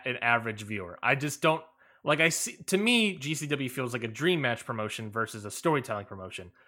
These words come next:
I know they've had stories. I know they do have stories,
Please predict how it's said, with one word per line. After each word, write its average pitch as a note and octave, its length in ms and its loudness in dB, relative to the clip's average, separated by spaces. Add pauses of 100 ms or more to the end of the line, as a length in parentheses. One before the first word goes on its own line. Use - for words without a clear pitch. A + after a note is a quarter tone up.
(140)
I D#3 160 4
know E3+ 160 6
they've A#2 260 0
had C4+ 400 6
stories. G#2 680 -4 (500)
I C#3+ 200 4
know E3+ 240 6
they D#3 180 4
do A3 600 2
have D#4 420 4
stories, F#2+ 720 -6